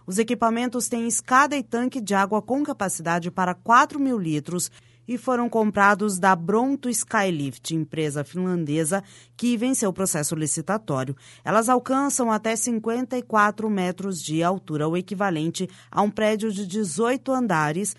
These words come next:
e vão ficar em Curitiba, Londrina e Maringá, cidades mais verticais do estado. Segundo o governador Carlos Massa Ratinho Júnior, os bombeiros do Paraná trabalhavam com equipamentos defasados de mais de duas décadas.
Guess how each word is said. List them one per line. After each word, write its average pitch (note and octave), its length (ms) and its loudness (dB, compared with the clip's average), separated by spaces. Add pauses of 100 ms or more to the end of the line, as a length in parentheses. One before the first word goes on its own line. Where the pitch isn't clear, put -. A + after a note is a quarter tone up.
(200)
e C4 80 -6
vão C4 160 2
ficar A#3+ 320 -2
em G3+ 80 0
Curitiba, F#3+ 640 0
Londrina F#3 680 2
e A3+ 120 0
Maringá, A#3 460 0
cidades D3+ 540 -4
mais A3 420 0
verticais A3 720 -2
do G3 140 -8
estado. D3 580 0 (340)
Segundo G#3+ 360 2
o G3+ 60 0
governador G3 540 0
Carlos F3+ 320 0
Massa F3+ 340 0
Ratinho E3+ 300 -2
Júnior, E3 400 0 (300)
os G3+ 100 -2
bombeiros G3+ 560 2
do F#3 80 -2
Paraná F#3+ 540 2 (140)
trabalhavam G3 800 2
com G3+ 180 -4
equipamentos F#3+ 720 -4
defasados E3+ 960 -2
de F3 160 -2
mais D3+ 320 0
de D3 80 -4
duas D#3+ 260 -2
décadas. C#3+ 600 -6